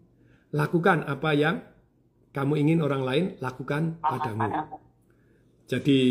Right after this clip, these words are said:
Speaker 1: pada waktu kita misal, tentu saja ukurannya masing-masing begitu ya. Jadi,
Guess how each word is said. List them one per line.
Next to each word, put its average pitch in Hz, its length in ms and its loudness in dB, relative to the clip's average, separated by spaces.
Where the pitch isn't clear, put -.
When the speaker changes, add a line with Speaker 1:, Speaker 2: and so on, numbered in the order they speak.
Speaker 1:
pada 160 300 0
waktu 143 280 0
kita 151 460 2
misal, 147 400 -2
tentu 160 200 -2
saja 156 260 0
ukurannya 160 400 0
masing-masing 123 760 0
begitu 117 260 -2
ya. 117 220 2
Jadi, 123 360 2